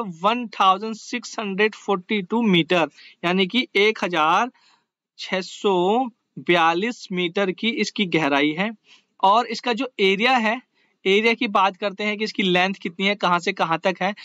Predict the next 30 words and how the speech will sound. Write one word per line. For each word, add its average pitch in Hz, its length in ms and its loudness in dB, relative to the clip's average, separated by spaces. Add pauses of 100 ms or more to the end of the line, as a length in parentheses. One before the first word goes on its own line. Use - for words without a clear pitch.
(200)
टोटल 208 280 4
मिला 240 200 4
के 226 100 -4
जो 226 200 -2
एरिया 190 280 2
है 226 200 2 (1300)
थर्टी 190 300 0
वन 220 220 0
थाउजेंड 226 520 0
सेवन 190 420 0
हंड्रेड 190 340 0
ट्वेंटी 196 280 0
टू 196 220 -2
किलोमीटर। 202 480 2 (360)
क्योंकि 247 340 4 (120)
अगर 214 380 0 (380)
सबसे 226 360 -4
बिगेस्ट 208 500 -2
लेक 226 320 0
पूछ 208 220 -4
रहा 214 140 4
है 202 220 0
और 208 80 0
उसका 220 240 -4
एरिया 214 380 2
उसने 208 220 -2
मेंशन 190 420 -2
कर 185 180 0
दिया, 170 300 2 (480)
तो 254 360 2